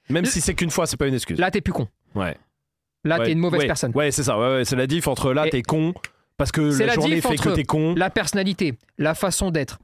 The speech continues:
Speaker 1: Ouais.
Speaker 2: la journée, l'environnement, tout ça qui fait que tu prends des mauvaises options.
Speaker 1: Oui.
Speaker 2: T'es un peu
Speaker 1: Que
Speaker 2: hargneux,
Speaker 1: tu te
Speaker 2: t'es un
Speaker 1: prends
Speaker 2: peu
Speaker 1: la tête alors
Speaker 2: grincheux,
Speaker 1: que ça valait
Speaker 2: t'es,
Speaker 1: pas le coup.
Speaker 2: tu vois,
Speaker 1: Ouais,
Speaker 2: des
Speaker 1: là, là, ouais, ouais.
Speaker 2: Oui, bien sûr.
Speaker 1: Ça arrive.
Speaker 2: Un mot plus haut que l'autre,
Speaker 1: Ouais.
Speaker 2: oui, bien sûr.
Speaker 1: Ouais.
Speaker 2: Euh, gueuler un co-,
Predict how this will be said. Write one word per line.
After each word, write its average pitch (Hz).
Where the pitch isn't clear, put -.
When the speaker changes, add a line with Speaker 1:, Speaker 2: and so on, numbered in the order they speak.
Speaker 1:
Ouais. -
Speaker 2:
la 180
journée, 175
l'environnement, 175
tout 240
ça 180
qui 214
fait 247
que 208
tu 180
prends 185
des 175
mauvaises 170
options. 151
Speaker 1:
Oui. 110
Speaker 2:
T'es 196
un 185
peu -
Speaker 1:
Que 147
Speaker 2:
hargneux, 180
Speaker 1:
tu 165
te -
Speaker 2:
t'es 175
un 175
Speaker 1:
prends 135
Speaker 2:
peu 135
Speaker 1:
la 135
tête -
alors 135
Speaker 2:
grincheux, 185
Speaker 1:
que 139
ça 123
valait 120
Speaker 2:
t'es, 226
Speaker 1:
pas -
le 190
coup. 131
Speaker 2:
tu 131
vois, 123
Speaker 1:
Ouais, 127
Speaker 2:
des 123
Speaker 1:
là, 123
là, 104
ouais, 101
ouais. 87
Speaker 2:
Oui, 196
bien 196
sûr. 175
Speaker 1:
Ça 101
arrive. 76
Speaker 2:
Un 220
mot 247
plus 214
haut 240
que 226
l'autre, 233
Speaker 1:
Ouais. 95
Speaker 2:
oui, 190
bien 175
sûr. 175
Speaker 1:
Ouais. 107
Speaker 2:
Euh, 185
gueuler 247
un 240
co-, -